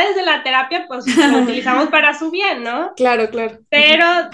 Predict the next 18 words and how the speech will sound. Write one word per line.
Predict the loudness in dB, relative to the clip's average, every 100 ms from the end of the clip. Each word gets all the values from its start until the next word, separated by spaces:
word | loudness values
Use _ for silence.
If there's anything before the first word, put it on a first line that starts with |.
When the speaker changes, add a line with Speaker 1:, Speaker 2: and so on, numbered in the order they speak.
| -10
Speaker 1:
sí | -10 -8
se | -8
puede | -4 -4 -4 -6 -6
utilizar | -10 -8 -8 -8 -10 -8
también | -8 -6 -8 -8
dentro | -8 -8 -8 -10
del | -8
marketing | -6 -8 -12 -18 -16 -12 -10 -10 -12
para | -8 -6 -6
que | -8
las | -10
personas | -12 -8 -4 -4 -6
se | -4
enganchen | -2 0 0 0 -2 -6 -6 -4
en | -4 -6
comprar | -8 -6 -4 -4 -6
cosas. | -8 -6 -4 -4 -6 _ _ _ _ 2
Digo, | 4 4 2 -2